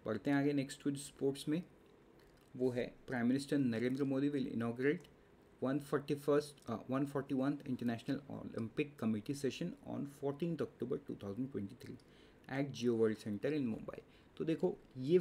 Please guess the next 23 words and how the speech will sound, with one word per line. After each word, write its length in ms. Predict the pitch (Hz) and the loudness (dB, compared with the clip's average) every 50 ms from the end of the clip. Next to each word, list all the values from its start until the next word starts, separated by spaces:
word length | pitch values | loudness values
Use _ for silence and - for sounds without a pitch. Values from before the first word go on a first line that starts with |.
| 143 - - | 6 2 6
will 220 | 117 139 156 180 190 | 8 10 10 10 10
वाले 240 | 185 190 190 185 185 | 8 6 4 4 4
जो 120 | 170 170 | 4 4
न्यूज़ 320 | 170 170 170 165 156 139 143 | 4 4 4 2 2 2 -2
होते 180 | 131 127 - | -2 -2 -2
हैं 60 | 139 147 | -2 -2
ना, 100 | 202 - | -2 -2
वो 160 | - 190 175 | 0 -2 -2
डे 240 | 143 117 - 151 165 | -2 4 6 6 6
के 140 | 160 - | 8 6
लिए 140 | 156 147 131 | 6 8 8
इंपॉर्टेंट 480 | 113 - - 101 101 - 104 101 101 - | 6 4 0 -4 -4 -4 -4 -6 -6 -6
होते 180 | 95 - - | -10 -8 -6
हैं, 120 | 113 117 120 | -6 -4 -2
बाकी 280 | 139 151 156 - - | -2 -2 -2 -2 -4
उसके 260 | 214 180 - - - 185 147 147 | -4 -4 -6 -2 -2 -2 0 0
बाद 200 | 147 147 151 156 | -2 -2 -4 -4
ना, 160 | 165 180 170 143 | -6 -6 -6 -6
this 200 | 135 135 - 143 135 | -8 -8 -6 -6 -6
is 100 | 139 - 127 | -6 -4 -2
not 200 | 123 117 110 - 104 | -2 -2 -2 -4 -8
required। 420 | - - - - - - - - | -8 -8 -8 -8 -8 -10 -8 -8
मतलब 300 | 127 113 127 135 139 139 | -2 2 2 2 2 2